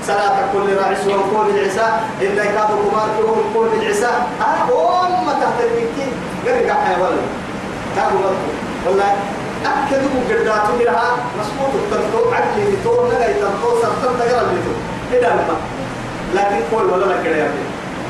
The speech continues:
حبلي ما تبص. هي هاي تو، تو، الساعة والليل ولا تن-، لما وقت يختينا.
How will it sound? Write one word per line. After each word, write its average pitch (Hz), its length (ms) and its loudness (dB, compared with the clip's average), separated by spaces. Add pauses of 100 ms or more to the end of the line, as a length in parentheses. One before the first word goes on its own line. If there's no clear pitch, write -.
(920)
حبلي 320 200 2
ما 285 160 2
تبص. - 380 0 (840)
هي 320 160 4
هاي - 220 2
تو، 185 120 2
تو، 170 260 0 (120)
الساعة 208 500 0
والليل 185 320 2
ولا - 80 2
تن-، - 520 -4
لما - 380 2
وقت - 200 0
يختينا. 175 480 0